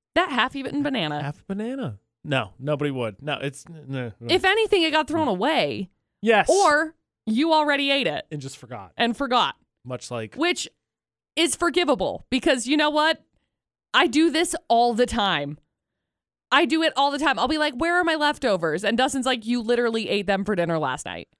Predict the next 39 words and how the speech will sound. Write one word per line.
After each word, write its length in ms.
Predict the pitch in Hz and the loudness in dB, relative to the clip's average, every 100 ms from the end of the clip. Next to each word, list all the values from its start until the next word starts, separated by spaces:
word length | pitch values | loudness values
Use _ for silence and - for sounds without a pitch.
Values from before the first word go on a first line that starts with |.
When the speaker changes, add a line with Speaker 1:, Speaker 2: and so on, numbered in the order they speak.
| _ _ _ | _ _ _
Speaker 2:
However, 440 | - 202 214 196 180 | 0 2 2 2 2
I 100 | 175 | 2
don't 180 | 185 175 | 2 0
believe 240 | 180 170 | 0 0
you 120 | 170 | -4
send, 260 | 156 185 170 | -2 -2 0
like, 220 | 156 151 | -2 0
a 80 | 139 | 0
housewide 500 | 160 160 - 147 135 | 0 0 -2 -4 -2
memo 300 | 147 143 131 | -4 -2 -2
that's 240 | 135 - | -4 -4
like, 240 | 151 139 - - - | -2 -4 -6 -6 4
"All 220 | 330 392 | 4 6
right, 420 | 339 311 320 320 - _ - | 4 4 2 -2 -16 _ 0
Speaker 1:
Who 160 | 302 | 4
Speaker 2:
who 100 | 415 | 10
Speaker 1:
ate 240 | 453 440 294 | 10 10 6
it? 80 | 294 | 4
Speaker 2:
stole 300 | 403 381 403 | 6 6 4
my 220 | 392 403 | 4 4
leftovers?" 880 | 392 339 - - 320 311 302 302 - | 4 2 2 2 4 4 4 4 4
Speaker 1:
I'm 120 | 240 | 2
so 360 | - - 294 311 | 0 2 4 4
furious 640 | - 294 262 220 196 190 | 2 0 2 2 0 -2
right 260 | 196 196 190 | -2 0 0
now. 240 | 190 180 | 2 2
You 320 | 180 220 262 - | 0 0 -2 -2
ate 240 | 240 254 240 | -2 -2 -2
my 180 | 233 | -2
leftovers. 500 | 220 202 190 208 170 | 0 0 -2 -2 -2
Speaker 2:
Sit 120 | 151 151 | 0 -2
everybody 440 | 156 147 156 156 | -2 -2 -2 -2
down 240 | 156 147 | 0 0
Speaker 1:
It's 100 | 160 | 0
like, 120 | 160 156 | 0 2
Speaker 2:
and 40 | |
be 40 | 277 | 2
like, 220 | 202 | 4
Speaker 1:
"McCall, 40 | 208 | 2